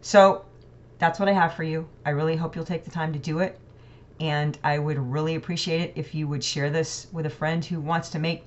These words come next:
twenty twenty-four their best year ever, because it can absolutely happen if you take the time to do the work. So thanks so much for hanging out with me. And until next week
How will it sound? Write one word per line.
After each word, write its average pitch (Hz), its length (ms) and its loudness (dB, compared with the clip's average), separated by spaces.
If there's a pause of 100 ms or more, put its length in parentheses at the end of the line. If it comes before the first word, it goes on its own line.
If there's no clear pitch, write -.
(160)
twenty 165 280 -4
twenty-four 170 480 -4
their 160 220 -2
best 151 280 -2
year 151 120 -4
ever, 143 320 -2 (1160)
because 160 340 0
it 147 100 -4
can 143 160 -6 (100)
absolutely 135 880 -4 (160)
happen - 440 -2 (1000)
if 147 180 -4
you 135 60 -8
take 127 180 -8
the 135 60 -14
time 120 260 -4
to 135 60 -8
do 127 60 -4
the 127 80 -6
work. - 280 -12 (1040)
So 139 680 0
thanks 139 220 -4
so 156 100 -6
much 147 200 -4
for - 80 -14
hanging 143 300 -4 (100)
out 202 160 12
with 233 160 6
me. 254 400 6 (720)
And 147 680 2
until 143 360 -2
next 156 260 -4
week 254 380 2